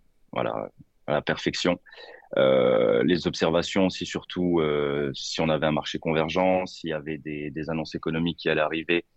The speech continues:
euh, dans la journée ou dans le lendemain qui auraient pu impacter. Euh, voilà, j'essaye de, de dissocier un petit peu, euh, un petit peu tout ça. Euh,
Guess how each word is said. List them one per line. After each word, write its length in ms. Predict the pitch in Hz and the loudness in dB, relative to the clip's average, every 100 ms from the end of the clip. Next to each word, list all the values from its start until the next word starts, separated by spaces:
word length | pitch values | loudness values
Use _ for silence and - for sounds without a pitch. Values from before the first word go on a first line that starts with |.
| _ _ _ _ - | _ _ _ _ -2
euh, 160 | 71 | -2
dans 120 | 76 | 0
la 100 | 80 | 0
journée 600 | 80 85 82 85 85 87 | 0 0 0 2 4 4
ou 120 | 85 82 | 2 0
dans 120 | 78 | 0
le 100 | 78 | 0
lendemain 300 | 78 82 87 | 0 0 0
qui 100 | - | -2
auraient 120 | 76 | -4
pu 180 | - 80 | -4 -4
impacter. 580 | 78 - - - 190 190 _ _ - _ _ _ _ _ _ - | -4 -4 -6 0 0 0 _ _ -20 _ _ _ _ _ _ -4
Euh, 280 | 62 65 65 | -2 -2 -2
voilà, 220 | 76 78 | 0 0
j'essaye 380 | 80 78 82 78 | -2 -2 -2 0
de, 260 | 76 73 | -2 -2
de 120 | 71 | -2
dissocier 500 | 76 85 - 87 - | -2 -2 -2 -2 2
un 120 | 90 85 | 2 0
petit 180 | - 80 | -4 -6
peu, 160 | - | 0
euh, 560 | 87 80 71 67 65 65 | 2 2 0 -2 -4 -4
un 100 | - | -4
petit 160 | 78 - | -4 -4
peu 120 | 87 | -6
tout 120 | - | -6
ça. 220 | - 92 101 _ _ _ _ _ _ _ _ _ - - - - - _ - | -2 -2 -2 _ _ _ _ _ _ _ _ _ -20 -20 -20 -20 -20 _ -2
Euh, 560 | 64 60 53 50 50 | 0 2 0 0 -2